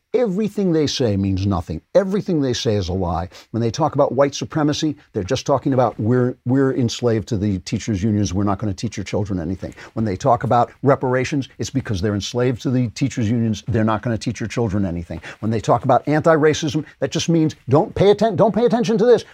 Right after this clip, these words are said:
Look over there. Look quick, a squirrel," because we are not gonna teach your children anything. We are not gonna do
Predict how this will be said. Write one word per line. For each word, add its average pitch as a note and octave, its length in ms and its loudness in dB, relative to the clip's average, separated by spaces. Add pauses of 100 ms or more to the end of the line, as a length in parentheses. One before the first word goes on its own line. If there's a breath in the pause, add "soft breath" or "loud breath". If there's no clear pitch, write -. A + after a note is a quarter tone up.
(100)
Look A3 180 6
over A#3+ 140 4
there. A3 260 6
Look G#3 220 2
quick, - 360 0
a E3 120 6
squirrel," G#3+ 560 4 (160 loud breath)
because C#3+ 480 2
we D#3+ 260 4
are E3 80 4
not C#3 220 2
gonna C3 160 0
teach - 240 -4
your A#2+ 80 -2
children C3+ 360 2
anything. G#2 360 0
We A2 80 0
are A2 40 0
not C#3 140 0
gonna C#3 160 0
do A#2 180 0